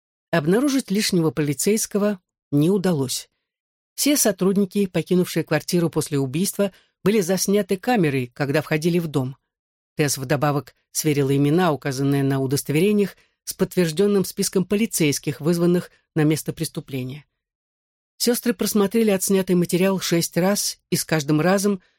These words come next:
Сара становилась всё более раздражительной. Девушка так увлеклась поиском, что выяснила, как выглядит каждый сотрудник, а также выучила их имена, прозвища и номера жетонов. Когда Тесс взглянула на время,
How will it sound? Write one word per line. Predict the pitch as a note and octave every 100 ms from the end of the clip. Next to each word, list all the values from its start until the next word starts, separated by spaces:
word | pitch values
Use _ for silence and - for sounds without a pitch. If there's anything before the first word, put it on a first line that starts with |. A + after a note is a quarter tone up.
| _ _ _ _
Сара | - A#3 B3+
становилась | A#3+ G3 G#3 A3 G#3+
всё | - G3
более | F3 F#3 F#3
раздражительной. | F3+ E3 F3 C#3+ B2 - C#3 C#3+ - _ _ _ _ _ _
Девушка | D3+ C#3+ -
так | D3+ D3
увлеклась | D3 D3+ - D3 -
поиском, | - E3 - D3+
что | - D3
выяснила, | D#3 D#3+ D#3 D3 C#3 _ _ _
как | - D#3 C#3+
выглядит | E3+ D#3+ E3+ D3+ D#3+
каждый | E3+ D#3 C#3+
сотрудник, | - D#3 F#3 G3+ D3+ -
а | C#3+
также | F3 D#3 E3 D3 _ _
выучила | - D#3 D#3+ C#3+ D3+
их | D3+ -
имена, | D3+ C#3+ D3+ F#3+
прозвища | - D#3+ F#3 F#3 F#3 F#3 F3+ _ -
и | E3+
номера | D#3+ D3+ D3+
жетонов. | D3+ - C#3 B2 - _ _ _ _ _ -
Когда | C#3+ C#3+
Тесс | C#3+ D#3 C#3+
взглянула | B2+ D3+ D#3 D3+ C#3
на | C#3
время, | C#3 F#3 G3 D3